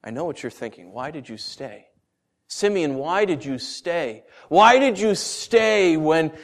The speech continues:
when it was so corrupt? I had to stay. This was the temple of God, the one true God. I had to stay. All of Israel, both the corrupt and the faithful few that remained, came to worship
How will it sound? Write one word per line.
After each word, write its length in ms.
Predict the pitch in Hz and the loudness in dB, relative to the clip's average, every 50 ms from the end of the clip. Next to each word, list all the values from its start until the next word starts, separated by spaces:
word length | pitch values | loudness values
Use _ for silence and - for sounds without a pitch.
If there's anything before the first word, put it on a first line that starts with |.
| - - - | -20 -12 0
when 220 | - 165 170 170 | 4 4 4 4
it 100 | 180 170 | 4 2
was 160 | 160 165 151 - | 0 -2 -4 -4
so 320 | - - 247 233 240 254 | 6 8 10 12 12 10
corrupt? 1000 | 240 - - 214 202 185 165 156 160 208 233 214 175 - - - - - - - - _ _ _ _ _ _ _ _ _ _ - | 10 4 2 2 4 4 2 2 2 2 2 2 0 -4 -10 -18 -18 -16 -16 -16 -18 _ _ _ _ _ _ _ _ _ _ 2
I 120 | 190 220 | 2 2
had 320 | 208 202 240 285 294 262 240 | 4 4 4 4 4 8 8
to 100 | 254 220 | 6 4
stay. 260 | - - 240 214 185 | 6 4 4 4 4
This 240 | 170 269 302 294 311 | 4 4 2 2 2
was 180 | 311 285 214 | 2 0 2
the 120 | 170 202 190 | 2 2 0
temple 520 | - - - 240 269 269 - 240 214 180 | 0 -2 -4 -2 -2 -2 0 0 0 0
of 160 | 151 131 131 | 0 -2 -2
God, 540 | - 226 226 247 277 302 277 214 156 139 - - - - - - | -4 -2 2 4 4 6 6 6 4 2 -2 -6 -14 -20 -4 8
the 100 | - 240 | 10 10
one 320 | 262 254 254 269 269 254 | 10 12 10 10 10 8
true 420 | 208 - - 233 262 269 262 226 160 | 4 0 2 4 6 6 6 6 6
God. 440 | 190 - - - - - - - - - _ _ - - | 4 4 4 2 -2 -4 -10 -12 -16 -20 _ _ -4 4
I 120 | - 240 247 | 6 6 6
had 320 | 233 254 294 311 302 254 | 6 6 8 8 8 8
to 140 | 247 254 214 | 6 2 2
stay. 760 | - - - - - 285 311 320 302 247 - - - - - - - _ _ _ _ _ _ _ _ _ _ _ _ | 0 -4 -6 2 4 8 10 10 10 10 8 2 -6 -14 -18 -20 -20 _ _ _ _ _ _ _ _ _ _ _ _
All 360 | 220 240 269 294 302 285 262 | 8 10 12 12 12 12 12
of 140 | 226 175 175 | 10 6 4
Israel, 420 | 180 202 202 160 156 165 160 151 | 2 2 2 2 0 0 0 0
both 400 | 139 123 202 240 269 247 - - | 2 4 6 6 6 6 2 -2
the 100 | - 196 | -2 -2
corrupt 560 | 190 - - 208 208 185 226 254 269 254 - - | -2 0 2 2 4 6 6 6 6 4 2 -2
and 380 | - 226 254 285 311 311 247 - - - - - - _ _ _ | 0 4 4 4 4 4 0 -4 -10 -18 -20 -20 -20 _ _ _
the 100 | 180 170 | -6 -6
faithful 500 | - - 220 220 220 - - - 180 170 | 0 2 2 2 2 0 -2 -10 -12 -12
few 380 | - - - 196 208 208 190 | -14 -14 -10 -8 -6 -6 -4
that 180 | 165 170 - - | -4 -4 -4 -4
remained, 560 | 139 139 139 160 202 214 202 180 156 135 - | -6 -4 -2 0 0 2 2 2 0 -2 -4
came 420 | - - 202 214 220 220 208 190 165 | -10 -10 -4 -2 0 0 0 0 -2
to 160 | - - 175 | -4 -8 -8
worship 600 | 151 156 175 180 160 - - 151 139 - _ _ | -6 -4 -6 -6 -6 -8 -12 -12 -12 -14 _ _